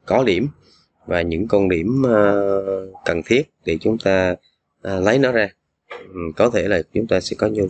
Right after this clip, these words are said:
cầu, ờ, import vào một cái, cái, cái, cái công việc khác chẳng hạn. Thì, ờ, với cái mã số sinh viên ở đây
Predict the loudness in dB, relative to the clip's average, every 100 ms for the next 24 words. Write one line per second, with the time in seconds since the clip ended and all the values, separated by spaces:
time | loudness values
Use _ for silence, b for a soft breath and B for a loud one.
0 | -2 -2 -2 -4 B B -14 -8 -4 0
1 | 2 2 -2 0 0 0 -4 -4 -2 -2
2 | -2 0 0 0 0 2 2 0 -2 -4
3 | -4 -6 -6 -8 _ B B B B _
4 | -2 2 2 2 4 2 2 0 0 2
5 | 2 2 2 2 2 2 0